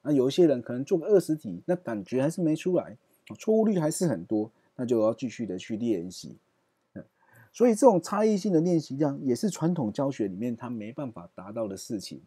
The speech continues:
那这边透过一个电脑的概念，啊，透过电脑辅助测验的概念，它就可以达到这边的，这边，呃，达到，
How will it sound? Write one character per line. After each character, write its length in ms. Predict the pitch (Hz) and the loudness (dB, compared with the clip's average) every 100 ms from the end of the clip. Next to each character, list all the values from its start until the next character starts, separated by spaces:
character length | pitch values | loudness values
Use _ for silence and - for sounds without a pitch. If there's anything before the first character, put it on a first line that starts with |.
| _ _ _ | _ _ _
那 120 | 156 | -6
这 160 | 156 214 | -2 -2
边 180 | 190 196 | -2 -2
透 160 | 208 | -2
过 160 | 202 190 | 2 4
一 40 | 170 | 4
个 80 | |
电 280 | 170 190 156 | 2 2 0
脑 140 | 123 95 | -2 -6
的 100 | 107 | -6
概 280 | - 131 | -4 -4
念， 180 | 120 107 - | -4 -8 -12
啊， 120 | 107 _ - | -18 _ 0
透 120 | 170 | 2
过 100 | 165 | 2
电 180 | 170 170 | 2 0
脑 220 | 110 110 - _ _ _ | 0 -4 -10 _ _ _
辅 180 | - 104 | -8 2
助 120 | 156 | 2
测 180 | - 160 | 4 2
验 100 | 139 | 2
的 60 | |
概 160 | 107 127 | 0 -6
念， 180 | 117 117 _ - | -6 -8 _ -8
它 100 | 160 | -2
就 80 | 180 | 0
可 140 | 143 | 0
以 20 | |
达 260 | 113 - 87 | -4 -6 -8
到 160 | 120 113 | -6 -4
这 160 | 123 | -6
边 180 | 110 104 | -6 -6
的， 160 | 95 90 _ _ _ _ _ _ _ _ _ - _ | -6 -10 _ _ _ _ _ _ _ _ _ -20 _
这 80 | 135 | -4
边， 160 | 127 - 156 | -4 -4 -2
呃， 180 | 156 | -2
达 240 | 117 - 135 | -2 -2 0
到， 180 | 165 | 0